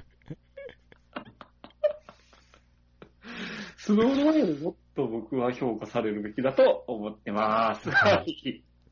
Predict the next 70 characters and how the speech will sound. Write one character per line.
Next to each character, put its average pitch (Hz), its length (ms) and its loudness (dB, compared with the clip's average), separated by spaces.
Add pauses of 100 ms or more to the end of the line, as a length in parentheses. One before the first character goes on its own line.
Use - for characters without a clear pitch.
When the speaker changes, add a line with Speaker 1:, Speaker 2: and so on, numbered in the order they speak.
(180)
Speaker 2:
と 104 100 -18
い 98 80 -16
う - 20 -16
こ 92 60 -14
と 98 60 -14 (440)
で、 85 220 -16 (120)
え 90 720 -12
ー - 20 -20
っ - 60 -20
と、 - 140 -20
ア 104 100 -12
イ 104 60 -10
ス - 160 -14
ロ 104 100 -12
ー 92 80 -14
ド、 87 240 -20 (840)
絶 127 200 -4
賛 123 280 -6
公 127 200 -4
開 110 200 -2
中 - 240 -12
な 92 140 -10
ん 85 60 -14
で、 87 220 -14
確 - 280 -4
認 208 180 -6
し 185 180 -6
に 185 140 -4
行 180 100 -6
く - 20 -4
の 120 60 -4
は 101 60 -4
い 107 60 -4
い - 20 -6
か 107 80 -8
も 87 80 -10
し 87 60 -12
れ 95 60 -10
な 87 40 -10
い - 20 -10
で 80 60 -16
す、 92 60 -16
皆 90 200 -14
さ 92 80 -14
ん。 87 80 -18 (540)
Speaker 1:
そ 254 280 2
う 127 40 0
で - 60 -6
す 123 120 -10
ね。 151 360 -2 (120)
ニ 302 120 6
ー 440 60 4
ソ 359 120 4
ン 214 40 2
先 160 160 2
生 143 100 2
は 120 80 4
悪 127 240 2
く 110 160 -10
な 95 180 -6
い 107 60 -8
ん 107 40 -8
で 104 60 -8
ね。 131 60 -4
Speaker 2:
悪 139 100 -4
く 160 120 -6
な 82 120 -8
い 82 80 -12
で 85 80 -18
す。 - 360 -20